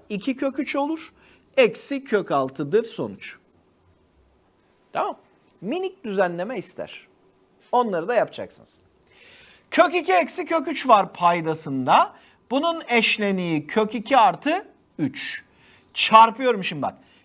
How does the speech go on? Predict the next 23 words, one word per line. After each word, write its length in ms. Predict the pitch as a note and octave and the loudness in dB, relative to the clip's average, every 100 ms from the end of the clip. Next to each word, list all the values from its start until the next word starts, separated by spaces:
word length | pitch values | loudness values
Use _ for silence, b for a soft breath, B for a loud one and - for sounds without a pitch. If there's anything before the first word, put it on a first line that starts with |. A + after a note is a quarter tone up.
| b | b
Kök 260 | - D4+ D#4 | 2 2 2
iki 180 | C#4+ D4+ | -4 0
ile 240 | C#4+ C4 | 2 2
kök 240 | C#4+ C#4 | 0 -4
ikiyi 260 | C#4+ D4 D4 | -4 -2 -2
çarptım, 440 | - A3+ G3+ D#4+ - | 4 4 4 -12 -12
iki. 440 | C4 - G3+ G#3 - _ _ _ _ _ | -12 -6 -6 -6 -16 _ _ _ _ _
Kökü 300 | - F3+ A#3+ | -2 -2 -2
kendisiyle 600 | - G3 G3 G3+ G#3+ G3+ | 0 0 0 -4 -4 -4
çarptığım 380 | F#3 F#3 E3+ D#3 | -2 -2 -2 -10
için 200 | D3+ C#4 | -10 -10
kök 300 | - F3+ - | -8 -8 -10
gitti. 420 | C3 - C3+ E3 - B B B B _ | -16 -12 -12 -12 -14 B B B B _
Artı 400 | F#3 A#3 A#3+ - G4 | 6 6 2 -4 -4
üç 200 | E4+ - | -4 0
ile 140 | C4+ A#3+ | 0 0
kök 240 | A#3 A3 | -2 -4
ikiyi 320 | G#3 A3 G#3+ | -10 -6 -6
çarptım, 560 | - F#3+ E3+ - D#3 D#3 - | 2 2 2 -6 -8 -4 6
artı 680 | F3 F#3 F3+ B3+ D#4+ G4 - b b _ _ - | 6 6 0 -2 0 -2 -12 b b _ _ -2
üç 300 | C#4+ C#4 - | 0 0 -2
kök 280 | G3 D3+ C3 | -2 -2 -6
iki. 360 | - C#3+ E4 | -4 -4 -4